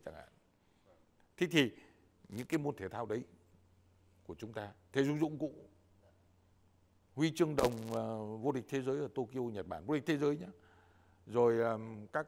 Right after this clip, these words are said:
cháu thế hệ bây giờ là, là có huy chương của cúp thế giới và vô địch châu Á. Bọn, ờ, Đinh Phương Thành, Lê Thanh Tùng, rồi trước đó có Phạm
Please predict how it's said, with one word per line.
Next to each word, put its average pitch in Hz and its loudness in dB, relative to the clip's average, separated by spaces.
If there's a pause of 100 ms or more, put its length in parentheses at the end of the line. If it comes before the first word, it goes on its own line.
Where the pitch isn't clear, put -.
cháu 139 -2
thế 156 -2
hệ 135 -2
bây 127 -6
giờ 113 -2
là, 98 -6 (680)
là 92 -8
có 117 -4
huy 127 -6
chương 117 -4
của 95 -10
cúp 165 -6
thế 131 -4
giới 123 -6
và 95 -10 (140)
vô 107 -8
địch 92 -10
châu 95 -6
Á. 95 -8 (180)
Bọn, 107 -4
ờ, 90 -10 (100)
Đinh 113 -10
Phương 110 -10
Thành, 104 -6 (960)
Lê 117 -4
Thanh 113 -6
Tùng, 95 -6
rồi 90 -6
trước 131 -14
đó 113 -4
có 151 -8
Phạm - -12